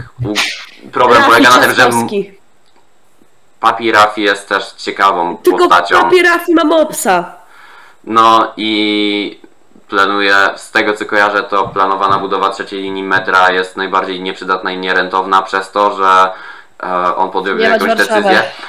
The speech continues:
Speaker 1: Dosłownie oni tam, z tego co kojarzę, mieli zbudować tramwaj, ale uznali, że zbudują ten, e, i zbudowali jeszcze jakiś chujowy, duży przystanek przy tym,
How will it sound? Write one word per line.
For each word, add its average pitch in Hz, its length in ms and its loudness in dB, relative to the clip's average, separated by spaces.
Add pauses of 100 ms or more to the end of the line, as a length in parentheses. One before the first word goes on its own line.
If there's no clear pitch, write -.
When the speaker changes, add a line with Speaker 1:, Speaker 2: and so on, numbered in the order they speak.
(140)
Speaker 1:
Dosłownie 147 520 0 (200)
oni 127 160 -4
tam, 131 220 -2 (280)
z - 40 -10
tego 131 180 -2
co 127 120 -6
kojarzę, 123 360 0
mieli 117 200 -4
zbudować 113 400 -4
tramwaj, 123 440 2
ale 123 180 2
uznali, 113 380 0
że 110 100 -6
zbudują 110 560 -2
ten, 156 380 -2
e, 104 360 -2
i 113 80 -10
zbudowali 120 460 -2
jeszcze 123 200 -4
jakiś 113 320 -8 (100)
chujowy, 120 440 -4
duży 113 260 -8
przystanek 107 680 -2
przy 98 500 -2
tym, 90 240 -4